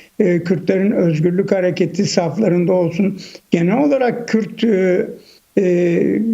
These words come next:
siyasi dünyasında olsun, e, yepyeni bir düzeltmedir. E, ben, e, bu açıdan, e,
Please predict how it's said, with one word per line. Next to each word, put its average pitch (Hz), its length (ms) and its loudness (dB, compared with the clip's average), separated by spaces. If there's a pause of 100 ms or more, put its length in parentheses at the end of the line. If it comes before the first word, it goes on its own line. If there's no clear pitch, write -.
siyasi 185 640 0
dünyasında 160 840 0
olsun, 208 640 0 (240)
e, 208 100 0
yepyeni 208 760 0
bir 165 100 -4
düzeltmedir. 175 920 0
E, 202 340 0 (280)
ben, 220 220 0
e, 190 360 2
bu 247 120 2
açıdan, 208 520 0
e, 190 280 2